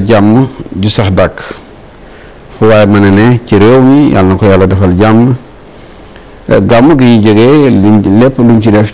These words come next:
ci xeeti jàmm Yàlla ak xeeti yiw, Yàlla nañu ko Yàlla nangul bi ahsanil wujuhi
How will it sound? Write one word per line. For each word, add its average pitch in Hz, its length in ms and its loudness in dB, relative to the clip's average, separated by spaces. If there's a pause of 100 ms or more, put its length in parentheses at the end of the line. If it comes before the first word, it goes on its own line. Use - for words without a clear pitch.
(120)
ci 113 180 -2
xeeti 143 600 -2
jàmm 117 340 2
Yàlla 110 320 0
ak 104 140 -6
xeeti 117 280 -2
yiw, 131 320 2 (1120)
Yàlla 107 440 2
nañu 110 180 2
ko 113 120 -2
Yàlla 104 340 2
nangul 101 720 0
bi 110 120 0
ahsanil 98 480 0
wujuhi 98 600 0